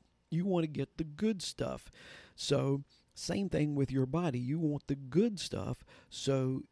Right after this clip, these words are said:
your body can put together the best cells possible that will keep you the healthiest possible. Then there's the people that are exact opposite.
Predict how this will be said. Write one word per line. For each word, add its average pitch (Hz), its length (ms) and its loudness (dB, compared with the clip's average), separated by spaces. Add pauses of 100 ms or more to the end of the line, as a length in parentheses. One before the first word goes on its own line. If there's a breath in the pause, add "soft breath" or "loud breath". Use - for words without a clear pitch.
(320)
your 139 240 4
body 139 480 -2
can 123 360 -4
put - 300 0
together 135 480 0
the 123 220 0
best 131 400 -2
cells 139 320 0
possible 147 640 0 (380 loud breath)
that 156 200 2
will 147 140 4
keep - 360 -4
you 123 220 -2 (100)
the 139 200 0 (160)
healthiest 131 680 -4
possible. 110 580 -4 (520 loud breath)
Then 208 140 8
there's 135 140 2
the 127 80 -6
people 139 220 0
that 135 100 4
are - 20 4
exact 143 340 -2
opposite. - 460 -4